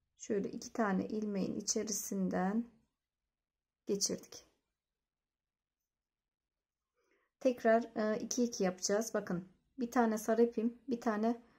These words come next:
e, krem rengi olan ipimle ikisini birlikte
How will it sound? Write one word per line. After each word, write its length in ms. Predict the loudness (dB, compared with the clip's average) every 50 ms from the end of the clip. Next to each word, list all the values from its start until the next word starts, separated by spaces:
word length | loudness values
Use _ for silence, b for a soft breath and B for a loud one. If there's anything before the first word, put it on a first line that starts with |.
| B B B B
e, 240 | -4 -2 -2 -2 -4 -4
krem 340 | -2 2 4 4 4 4 2
rengi 240 | 2 2 2 2 2
olan 220 | 2 2 0 0
ipimle 480 | -2 -4 0 2 2 4 4 0 0 -2
ikisini 420 | -4 -8 -6 -2 -2 -2 0 2
birlikte 600 | 0 0 2 0 -2 -4 -2 -2 0 0 0 B